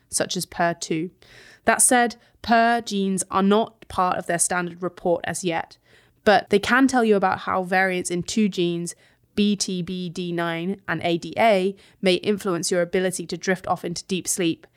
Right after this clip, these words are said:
and how likely you are to move about while you slumber. So hopefully our discussion today has given you something to sleep on. You should watch out for more discoveries that help us to optimize our life and our health based on our clock genetics. So that is all for this month's podcast roundup, listeners.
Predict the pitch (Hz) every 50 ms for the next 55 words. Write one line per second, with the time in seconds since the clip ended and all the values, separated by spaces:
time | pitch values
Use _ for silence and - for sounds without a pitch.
0 | _ _ - 202 - 196 208 202 196 196 190 196 185 170 - - 180 180 175 -
1 | - 175 175 165 170 165 - 202 190 180 - - - 147 160 170 - - - -
2 | - - - - 107 - - _ _ _ - - - _ - - 208 196 208 277
3 | 277 247 285 285 262 226 220 226 208 - - 214 202 - 220 190 - 180 196 185
4 | 185 185 175 180 175 - - 202 196 208 202 180 - 175 160 175 175 180 165 -
5 | - 190 190 190 - 160 160 170 175 - _ - _ 214 190 226 233 202 233 247
6 | 247 - 247 220 208 - - 185 185 190 196 208 202 208 - - - 202 180 185
7 | 170 165 165 - - - - 202 202 196 - 185 180 - - - - 202 - -
8 | - 233 208 202 208 196 208 202 202 185 170 165 170 170 - - _ 190 202 196
9 | 202 190 - 190 170 170 180 - - _ - 175 175 170 - 180 165 165 165 -
10 | - - - - - - 170 165 - - - - - - - - - _ _ -
11 | - _ _ - 220 202 214 233 262 262 - - 240 208 - 202 190 175 170 -
12 | 175 185 185 - - 185 170 - - - - 190 185 - - 170 170 - - 175
13 | 170 170 165 - - - 175 156 - 214 233 254 233 -